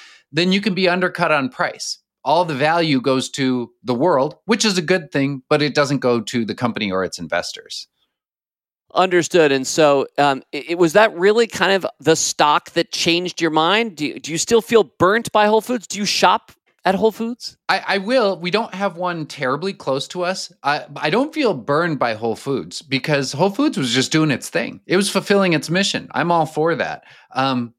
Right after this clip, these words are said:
Speaker 1: more than anything, I think I've made a ton of money off of that lesson because it's made me avoid stocks that don't have a moat. If it can be copied,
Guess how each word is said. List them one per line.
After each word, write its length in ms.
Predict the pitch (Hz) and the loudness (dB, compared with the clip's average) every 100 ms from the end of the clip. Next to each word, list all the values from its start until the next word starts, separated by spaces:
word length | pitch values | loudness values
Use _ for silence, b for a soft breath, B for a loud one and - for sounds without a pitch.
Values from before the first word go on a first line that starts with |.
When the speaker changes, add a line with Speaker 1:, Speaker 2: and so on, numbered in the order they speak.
| _ _ _ 139 | _ _ _ -6
Speaker 1:
more 320 | 139 156 269 | -2 2 2
than 120 | 180 | 2
anything, 360 | 202 226 156 139 | 2 2 2 0
I 60 | |
think 120 | 151 | 0
I've 160 | 143 120 | 0 0
made 220 | 139 131 | 0 0
a 80 | 113 | -2
ton 240 | - 156 | -2 -2
of 60 | 135 | 0
money 300 | 135 143 123 107 | 0 0 -2 0
off 260 | 120 - | -2 -2
of 100 | 117 | -4
that 200 | 117 - | -4 0
lesson 340 | 143 151 123 113 | -2 0 -2 -4
because 560 | 104 117 110 101 - 131 | -4 -2 -2 -4 -10 -12
it's 260 | 113 - | -12 -8
made 240 | 123 113 104 | -4 -4 -4
me 220 | 104 98 | -6 -6
avoid 380 | 107 107 165 180 | -6 0 0 0
stocks 320 | - 110 - | 0 -2 -2
that 140 | 107 98 | -4 -4
don't 200 | 98 95 | -8 -8
have 140 | 90 | -14
a 60 | 87 | -12
moat. 340 | 87 80 _ _ _ - | -12 -14 _ _ _ -20
If 120 | 120 | -8
it 120 | 131 | -8
can 80 | 160 | -6
be 120 | 165 | -6
copied, 580 | 202 233 294 254 208 202 | -4 0 0 -2 -6 -8